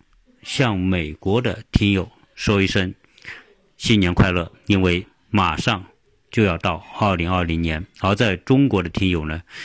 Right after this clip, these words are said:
已经率先进入了二零二零年一月一号，所以两边的听友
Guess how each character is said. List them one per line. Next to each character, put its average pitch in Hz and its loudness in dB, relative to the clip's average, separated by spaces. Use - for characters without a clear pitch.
已 98 4
经 110 2
率 113 0
先 127 0
进 123 0
入 185 2
了 82 -4
二 98 0
零 87 -2
二 110 2
零 90 2
年 90 2
一 92 2
月 92 4
一 85 -2
号， 92 0
所 104 2
以 87 0
两 90 0
边 131 2
的 113 2
听 107 0
友 95 0